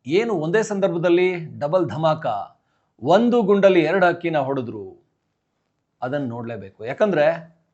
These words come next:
ಸಿದ್ದರಾಮಯ್ಯನವರು ಚಾಣಾಕ್ಷ ರಾಜಕಾರಣಿ, ಏನು ಮಾಡ್ಬೇಕು ಅದನ್ನ ಸರಿಯಾದ ಸಮಯದಲ್ಲಿ ಮಾಡಿ ಮುಗಿಸ್ತಾರೆ. ಅದು ಕೂಡ ಇದು ನವೆಂಬರ್ ಟೈಮ್, ಅಕ್ಟೋಬರ್ ನವೆಂಬರ್ ಬರ್ತಾ ಇರುವಂತ ಟೈಮ್.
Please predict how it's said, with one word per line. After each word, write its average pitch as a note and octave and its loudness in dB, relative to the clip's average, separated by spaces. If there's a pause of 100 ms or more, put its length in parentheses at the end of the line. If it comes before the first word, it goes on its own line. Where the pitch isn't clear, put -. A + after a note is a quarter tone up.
(140)
ಸಿದ್ದರಾಮಯ್ಯನವರು D#3+ -10
ಚಾಣಾಕ್ಷ C#3+ -8
ರಾಜಕಾರಣಿ, - -14 (720)
ಏನು A3+ 2
ಮಾಡ್ಬೇಕು F#3+ 2
ಅದನ್ನ E3 2
ಸರಿಯಾದ E3 4
ಸಮಯದಲ್ಲಿ D#3+ -4
ಮಾಡಿ B2 2
ಮುಗಿಸ್ತಾರೆ. A2+ -6
ಅದು D3+ 2
ಕೂಡ F#3+ 0
ಇದು E3 4
ನವೆಂಬರ್ E3 -2
ಟೈಮ್, A2+ -2
ಅಕ್ಟೋಬರ್ F#3+ 0
ನವೆಂಬರ್ E3+ 2
ಬರ್ತಾ F3+ 2
ಇರುವಂತ E3 2
ಟೈಮ್. G#2 -8